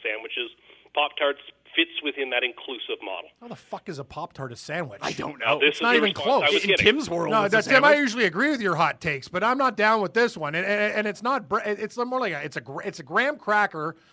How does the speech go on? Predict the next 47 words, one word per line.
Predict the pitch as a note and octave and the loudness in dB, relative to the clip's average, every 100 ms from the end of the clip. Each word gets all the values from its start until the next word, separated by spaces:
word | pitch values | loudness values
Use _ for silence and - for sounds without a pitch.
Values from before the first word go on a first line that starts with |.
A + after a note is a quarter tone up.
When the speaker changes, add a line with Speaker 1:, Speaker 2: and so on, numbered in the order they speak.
| _ | _
Speaker 2:
with | D#3 | -10
shitty | - A#3 A#3+ F#3 | -6 -4 -4 -2
jelly | G3 G#3 F#3+ | 0 2 0
filling, | - A3 F#3 D#3 D3+ - _ - | -2 0 2 0 -4 -16 _ -8
but | |
there's | C4 C4+ | -6 -2
no | C#4+ | 0
bu-, | F#3 A#3 | 0 -2
it's | A3+ A#3+ | -4 -6
like, | A#3 | -4
it's, | A3+ - - | -4 -6 -14
it's | G#3+ - | -14 -2
not | E4+ | 0
a | G#3+ | 0
top | E3 E3+ D3+ | 0 -2 -2
and | A#2+ | -6
bottom, | C#3 C#4+ C3 - | 0 2 0 -6
is | E3+ C#4+ | -8 -6
it? | E4+ | -4
Speaker 3:
Well, | G3 | -4
Speaker 2:
It's | C#3+ | -2
Speaker 3:
be-, | |
Speaker 2:
just | G#3+ F3+ - _ | -2 -2 -6 _
Speaker 3:
well, | C#3+ C#3 | -8 -8
before | D3 C4 | -4 -4
we | C#4+ | -2
get | G#3 | -2
back | F#3+ F3 | 0 0
to | E3 | 2
how | D#3 D3+ C3 | 4 4 2
bad | C#3 D3+ F3 | 2 4 4
Speaker 2:
Yeah. | C#3 | 2
Speaker 3:
Pop-Tarts | D#3+ F#3+ C3+ A#2 A#2+ | 0 2 -2 0 -2
are, | |
I | A#2 | 0
Speaker 2:
Yeah. | B2+ | 0
Speaker 3:
wanna | D#3 C3+ A#2 | 0 0 -2
read | A2 C#3 | -4 -4
a | |
word | B2+ C#3 C3 | -2 -4 -4
from | B2 | -8
this | B2+ | -8
week's | C3 B2 | -6 -2
Speaker 2:
Too | D4 | 2
Speaker 3:
sponsor. | E3 | 4
Speaker 2:
dry. | E3+ F#3 C#3+ G#2 _ _ _ _ _ | 6 6 4 -2 _ _ _ _ _
Speaker 3:
Pop-Tarts? | B3+ G4 - A3 F#3 F#3+ - | 10 10 8 6 6 2 -4